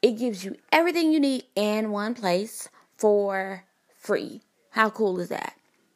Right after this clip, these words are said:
And then you can use it right from your phone, your iPad, your tablet. Download the app, record your podcast, and that's it. And there are so many creative tools that you can use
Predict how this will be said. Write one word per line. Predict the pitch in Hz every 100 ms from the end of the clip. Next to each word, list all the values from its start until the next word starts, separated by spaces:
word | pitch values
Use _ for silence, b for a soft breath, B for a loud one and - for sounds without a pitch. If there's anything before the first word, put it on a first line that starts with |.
| _ _ _ _ b b b _ -
And | 240
then | 262
you | 285
can | 294 262
use | 269 247
it | 247 - _ _ -
right | 208 220
from | - 226
your | 220
phone, | 220 214 214 214 214
your | -
iPad, | 196 196 190 185 185 -
your | 190
tablet. | 185 185 - - - - _ b b b b
Download | 208 233 285 285
the | -
app, | 226 220 226 - - b b b b b _
record | - 208 208
your | 233
podcast, | 214 151 226 208 226 233 _ _ _ _ _ -
and | 240
that's | 285
it. | 427 - - _ _ _ _ _ _ B B B B
And | 220 226
there | 233
are | - 226
so | - 240 247 262
many | 247 247 240
creative | - 226 226 220 226 -
tools | - 240 220 220 202
that | 202 -
you | 208
can | 208 - 214 - _ _ -
use | 196 247 247 202 196 196